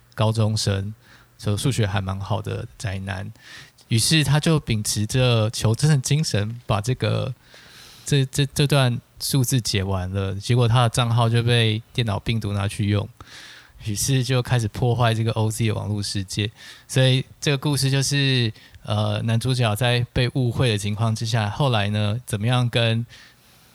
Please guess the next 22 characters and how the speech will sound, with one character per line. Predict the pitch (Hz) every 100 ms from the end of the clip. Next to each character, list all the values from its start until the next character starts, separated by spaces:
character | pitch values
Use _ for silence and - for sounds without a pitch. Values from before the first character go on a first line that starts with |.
| _ _
女 | - 113
主 | 117
角 | 123 127
的 | 104
一 | 127
家 | 117 117 113
人 | 107 101
开 | 104 113
始 | 104 98 -
对 | 123
抗 | 95 123 107
这 | 104
个 | 113
电 | 104 113
脑 | 98
病 | 95 110 107
毒 | - 120 - _ _ _ _
的 | -
这 | 101
个 | 104
故 | 104 101
事。 | - 117